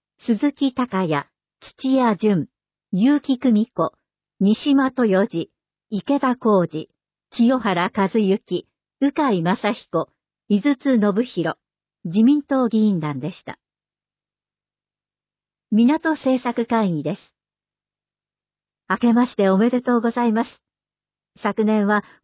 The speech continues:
行動制限を要請される日々が一年の大半を占めるという異例の年となりました。今年は明るい未来に向かってみんなで歩みを進めていける一年となるよう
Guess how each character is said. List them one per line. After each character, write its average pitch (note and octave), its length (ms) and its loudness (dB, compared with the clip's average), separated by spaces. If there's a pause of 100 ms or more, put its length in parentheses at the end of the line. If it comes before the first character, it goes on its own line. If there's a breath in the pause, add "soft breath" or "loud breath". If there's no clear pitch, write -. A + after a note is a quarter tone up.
行 C#4 220 2
動 D#4 180 2
制 D#4+ 240 0
限 A3+ 260 2
を F3 120 2
要 G#3+ 200 2
請 A#3+ 240 0
さ A3+ 160 -2
れ A3 140 0
る A#3 140 2
日 B3 140 -4
々 A3+ 140 0
が F#3 300 -2
一 A3 220 -2
年 G#3 200 0
の E3+ 140 -2
大 G3+ 240 -2
半 A#3 240 0
を B3 60 2
占 B3+ 160 -4
め B3+ 120 2
る A#3+ 120 -2
と A3 140 0
い G3 140 2
う F#3+ 120 2 (220 soft breath)
異 G3 140 4
例 B3+ 200 2
の C4+ 160 2
年 B3 240 -4
と A3+ 140 -2
な D#3 100 -2
り D#3 120 -2
ま D#3 140 -2
し - 120 -20
た。 - 180 -12 (1300)
今 G3 100 -4
年 A3 280 -2
は G3+ 160 0 (420 soft breath)
明 B3 120 2
る B3 100 2
い A#3+ 60 4
未 A#3 180 6
来 G#3 240 2
に E3+ 80 0
向 E3 140 -4
か F3+ 120 -4
っ - 80 -8
て F3+ 220 -2 (240 soft breath)
み B3 140 4
ん D#4 100 4
な E4 100 2
で G#3+ 200 -2
歩 A3+ 260 4
み B3+ 180 4
を G3+ 60 0
進 A3+ 300 -2
め B3 100 2
て B3+ 160 0
い B3 80 -2
け B3+ 140 0
る B3 120 2
一 B3+ 220 0
年 C4 220 2
と F3+ 160 -2
な G3+ 120 0
る G3 140 -2
よ F#3+ 260 2
う - 60 -20